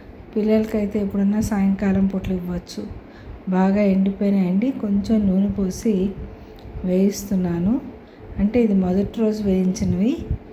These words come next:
అందుకని కొంచెం పట్టుకుంటా. ఇంకొక రోజు ఎండలో ఎండబెట్టాలని చెప్పా కదా, రెండో రోజు కూడా బాగా ఎండబెట్టేస్తే బాగా వస్తాయండి. చూడండి, వేగాయి కదా,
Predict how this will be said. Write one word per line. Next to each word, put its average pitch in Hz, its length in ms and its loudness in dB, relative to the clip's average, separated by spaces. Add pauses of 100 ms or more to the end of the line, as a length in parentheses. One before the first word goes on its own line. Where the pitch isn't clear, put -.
(380)
అందుకని 202 720 0 (180)
కొంచెం 196 340 2
పట్టుకుంటా. 202 520 0
ఇంకొక 185 460 -4
రోజు 208 320 2
ఎండలో 220 340 2
ఎండబెట్టాలని 214 680 -2
చెప్పా 190 320 -6
కదా, 214 320 -2 (720)
రెండో 196 280 4
రోజు 202 260 0
కూడా 196 180 0
బాగా 185 400 -2
ఎండబెట్టేస్తే 185 800 -4
బాగా 180 420 -4
వస్తాయండి. 170 720 -4 (800)
చూడండి, 233 440 2
వేగాయి 220 480 -2
కదా, 233 280 -4